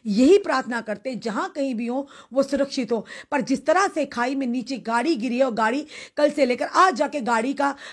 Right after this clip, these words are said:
गाड़ी दिखी है वहां पर, पर उन चारों का अभी तक कोई भी सुराग नहीं मिला है और लगातार प्रयास किए जा रहे हैं कि तुरंत उन चारों युवाओं को जो इस हादसे का शिकार हुए हैं, जिस भी हालात में हो,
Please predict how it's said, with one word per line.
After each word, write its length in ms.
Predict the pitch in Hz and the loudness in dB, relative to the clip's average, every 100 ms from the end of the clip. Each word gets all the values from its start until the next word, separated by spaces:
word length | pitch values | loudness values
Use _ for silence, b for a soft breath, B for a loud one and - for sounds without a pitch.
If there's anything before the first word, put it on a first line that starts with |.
| B | B
गाड़ी 300 | 202 254 349 | 2 4 4
दिखी 280 | 254 285 320 | 2 0 2
है 100 | 320 | 2
वहां 200 | 254 254 | 2 -2
पर, 180 | 294 302 B B - | -2 -6 B B -4
पर 80 | |
उन 280 | 302 330 294 | 0 0 0
चारों 320 | 208 254 302 | 0 0 0
का 120 | 359 269 | 0 0
अभी 160 | 220 | -2
तक 200 | 277 294 | -2 -4
कोई 180 | 277 269 | -2 -2
भी 140 | 247 | -2
सुराग 380 | 302 233 214 247 | -2 2 4 2
नहीं 220 | 269 247 | 2 0
मिला 220 | 294 220 226 | 0 0 0
है 160 | 285 - B B | -2 -6 B B
और 80 | 262 | -2
लगातार 420 | 240 277 - 320 | 2 2 4 2
प्रयास 460 | 277 262 254 320 320 | 0 0 2 2 0
किए 160 | 277 247 | -2 0
जा 140 | 233 | 0
रहे 100 | 233 | 0
हैं 60 | 269 | -2
कि 80 | 311 | -6
तुरंत 500 | - 359 415 233 208 B B - | -4 -2 0 -2 -10 B B -4
उन 140 | 302 | -2
चारों 440 | 285 285 311 440 | 2 4 6 6
युवाओं 320 | 320 285 262 233 | 2 2 0 -2
को 220 | 233 202 B - | -4 -8 B -6
जो 100 | 285 | -4
इस 140 | 294 | -4
हादसे 480 | 220 254 - - 392 | -2 -2 -2 -4 -2
का 140 | 403 | 0
शिकार 440 | 311 285 - 269 302 | 0 -2 0 2 2
हुए 180 | 247 285 | 2 0
हैं, 100 | 302 B B - | -4 B B -2
जिस 220 | 311 370 | 0 4
भी 140 | 466 | 4
हालात 460 | 440 320 294 302 320 | 4 4 2 2 0
में 120 | 247 | -2
हो, 180 | 240 269 | -2 -4